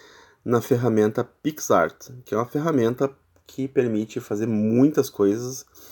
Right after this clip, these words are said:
mesmo no modo gratuito. Então, aqui eu vou colar as imagens que eu vou tratar previamente no Background Eraser.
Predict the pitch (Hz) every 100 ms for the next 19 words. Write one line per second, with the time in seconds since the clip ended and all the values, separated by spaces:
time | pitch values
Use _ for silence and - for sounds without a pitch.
0 | - - - 113 110 123 120 110 101 104
1 | 104 104 - 90 - _ _ _ _ _
2 | _ _ _ - 107 - 113 117 120 117
3 | 113 101 - - 113 - 127 127 110 104
4 | - 127 107 104 107 98 104 98 95 95
5 | 101 - 98 98 - 101 - 95 - 110
6 | 113 120 107 98 98 - 95 92 90 87
7 | 98 120 104 98 110 101